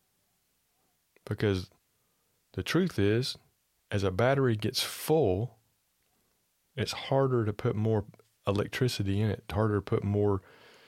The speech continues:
power into a battery that starts getting full. That's just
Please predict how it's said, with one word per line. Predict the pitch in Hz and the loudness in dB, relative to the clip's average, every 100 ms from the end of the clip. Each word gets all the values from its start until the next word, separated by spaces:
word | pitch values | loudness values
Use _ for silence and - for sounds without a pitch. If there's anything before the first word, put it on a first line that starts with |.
| _ - | _ -8
power | - 123 110 95 - | 0 2 4 2 0
into | - 127 123 117 110 | -2 0 0 0 0
a | 92 | 0
battery | 87 113 107 92 92 | 2 2 2 0 -2
that | 90 - - | -2 -6 -8
starts | - - - 95 - | -16 -12 -4 -2 -4
getting | - 98 95 | -4 -4 -4
full. | 92 156 151 85 82 _ _ _ _ _ _ _ - | -4 0 0 -2 -10 _ _ _ _ _ _ _ -6
That's | 95 95 | -4 -4
just | - 98 95 - | -4 -2 -2 -6